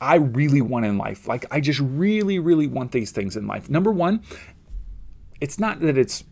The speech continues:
number one on the list, but it's the first thing I thought of, 'cause we're talking about, oftentimes we're in business, or you're sales, you're in sales,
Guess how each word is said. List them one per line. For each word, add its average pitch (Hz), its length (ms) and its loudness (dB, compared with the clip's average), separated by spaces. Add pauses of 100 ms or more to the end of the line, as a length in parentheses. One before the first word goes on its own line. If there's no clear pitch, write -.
(240)
number 156 440 4
one 127 200 0
on 113 140 0
the 104 60 0
list, - 400 -6
but 147 200 2
it's 147 160 -4
the 143 80 -6
first 147 260 0
thing 139 140 0
I 135 80 0
thought 220 200 2
of, 117 120 0
'cause 123 160 2
we're 147 80 2
talking 143 320 -2
about, 135 240 2
oftentimes 139 480 -2
we're 127 180 0
in 135 180 0
business, 117 440 -2
or 107 80 -2
you're 107 160 -2
sales, 131 440 2 (220)
you're 135 140 -2
in 123 80 -2
sales, 135 360 2